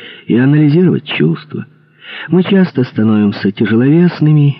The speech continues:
непонятными, напыщенными, утонченными, скажем, без обиняков, скучными. Когда драматург достигает определенного возраста, увы, того самого, в каком я нахожусь сейчас, лучшее, что он может сделать, это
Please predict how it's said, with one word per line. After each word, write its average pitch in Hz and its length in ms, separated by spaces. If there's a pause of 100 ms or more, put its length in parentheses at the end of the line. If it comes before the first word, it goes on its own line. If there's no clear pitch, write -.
(140)
непонятными, 151 840
напыщенными, 139 840
утонченными, 170 880 (360)
скажем, 143 500
без 123 180
обиняков, 120 680
скучными. 135 720 (880)
Когда 196 320
драматург 156 540
достигает 117 540
определенного 127 640
возраста, 165 460
увы, 127 280
того 104 200
самого, 101 480 (200)
в - 100
каком 104 300
я 98 120
нахожусь 104 440
сейчас, 151 480 (640)
лучшее, 208 500
что - 200
он 101 140
может 123 240
сделать, 190 500
это 110 520